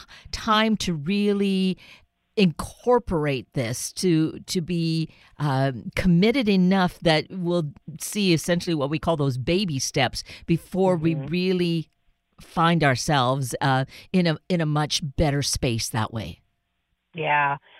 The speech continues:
Speaker 2: I think the biggest thing that we have to remember is that for anything to be sustainable, it's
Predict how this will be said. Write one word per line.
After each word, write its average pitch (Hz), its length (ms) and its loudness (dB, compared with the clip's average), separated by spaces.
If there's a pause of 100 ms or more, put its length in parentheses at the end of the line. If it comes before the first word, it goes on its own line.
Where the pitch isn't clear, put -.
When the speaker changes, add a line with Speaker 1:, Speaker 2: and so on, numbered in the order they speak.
(140)
Speaker 2:
I 190 100 0
think 240 260 -6
the 214 100 -2
biggest 165 500 -4
thing 165 180 -4
that 151 240 -8
we 156 80 -12
have 160 200 -4
to 156 120 -12
remember 143 540 -6
is 143 320 -8
that 143 180 0 (100)
for 156 160 -2
anything 190 460 -8
to 165 100 -10
be 151 240 -12
sustainable, 151 760 -6
it's 190 180 -14